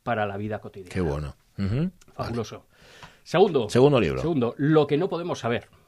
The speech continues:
Speaker 2: Lo que
Speaker 1: Lo que
Speaker 2: no
Speaker 1: no sabemos.
Speaker 2: podemos saber.
Speaker 1: Cuyo subtítulo es Exploraciones en la frontera del conocimiento.
Speaker 2: Mm.
Speaker 1: Es decir, estamos hablando, este es de mil no-, de dos mil dieciocho, perdón.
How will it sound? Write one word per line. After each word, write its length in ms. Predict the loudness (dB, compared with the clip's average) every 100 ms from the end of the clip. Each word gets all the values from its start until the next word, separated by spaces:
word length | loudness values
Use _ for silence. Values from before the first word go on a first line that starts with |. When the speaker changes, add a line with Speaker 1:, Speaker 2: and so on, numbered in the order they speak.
| _ _ _ _ _
Speaker 2:
Lo 80 | -20
que 80 | -10
Speaker 1:
Lo 40 | -2
que 60 |
Speaker 2:
no 60 | 0
Speaker 1:
no 60 | 0
sabemos. 160 | -6
Speaker 2:
podemos 260 | -6 -6 -8
saber. 280 | -12 -14 -18 -6
Speaker 1:
Cuyo 240 | -4 -4
subtítulo 460 | -6 -6 -2 2 2
es 200 | 0 -6 -8
Exploraciones 1080 | -8 -2 0 2 0 0 0 0 -2 -8 _
en 140 | -2
la 80 | -2
frontera 420 | -2 -8 -6 -4
del 120 | -4
conocimiento. 600 | -6 -6 -6 -6 -8 -14 _
Speaker 2:
Mm. 240 | -6 -4 -4 -6
Speaker 1:
Es 80 | -4
decir, 220 | -2 -2
estamos 340 | -4 -6 -6 -4
hablando, 300 | -2 0 -2
este 240 | -6 -6
es 100 | -6
de 140 | -6 -4
mil 220 | -4 -4
no-, 100 | -6
de 220 | -6 -6
dos 160 | -4 -4
mil 80 | -2
dieciocho, 420 | -2 -4 -8 -8
perdón. 300 | -8 -8